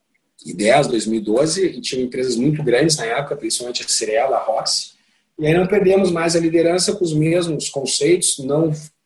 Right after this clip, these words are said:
fomos provocados ao crescimento geográfico, Santa Catarina, interior, Paraná, e nós ficamos, eh, convictos e disciplinados no nosso plano estratégico, que era crescer por competência e não por oportunidade, que o nosso setor serve, ou seja,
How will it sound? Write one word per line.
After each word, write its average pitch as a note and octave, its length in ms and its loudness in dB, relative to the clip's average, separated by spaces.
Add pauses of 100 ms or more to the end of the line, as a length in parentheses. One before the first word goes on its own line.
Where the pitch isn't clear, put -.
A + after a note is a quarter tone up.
(300)
fomos G3 280 4
provocados D#3+ 720 0
ao C#3+ 80 -2
crescimento C#3+ 420 -2
geográfico, C3 640 -2
Santa C#3+ 260 -4
Catarina, C3 640 -2
interior, C3+ 600 0
Paraná, C3 680 -4
e C#3+ 60 0
nós C#3 240 -2
ficamos, - 640 -8 (500)
eh, G2+ 480 -4 (560)
convictos C3 640 2
e B2 40 -4
disciplinados B2+ 600 2
no C3+ 60 2
nosso B2+ 180 -2
plano B2 160 0
estratégico, B2 760 0
que - 80 -4
era A2+ 120 0
crescer B2 480 0
por D3+ 120 -2
competência C#3+ 840 0
e A2 80 -4
não B2 140 -4
por B2 140 -8
oportunidade, A2+ 920 -4
que A#2 60 -6
o - 20 -2
nosso B2 400 0
setor A#2 340 -2
serve, A#2 460 0
ou A2+ 60 -6
seja, A2 400 -6